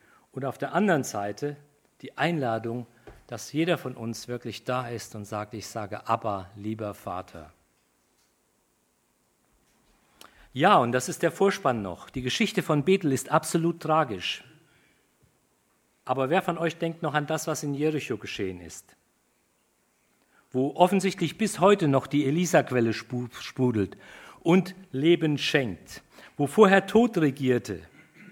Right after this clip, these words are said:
und, beziehungsweise das Leben verhinderte. Was überwiegt denn in dem Zusammenhang dieser Geschichte, die ich vorgelesen habe?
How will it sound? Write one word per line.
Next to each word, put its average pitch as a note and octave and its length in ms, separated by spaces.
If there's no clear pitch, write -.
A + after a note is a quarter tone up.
und, C3 140
beziehungsweise F3 680
das D#3+ 180
Leben F3 300
verhinderte. A#2 800
Was G3+ 240
überwiegt F#3+ 500
denn F3+ 140
in D#3+ 120
dem D3 160
Zusammenhang C#3 640
dieser C#3+ 260
Geschichte, C#3 420
die B2+ 120
ich - 100
vorgelesen A2+ 520
habe? F2 300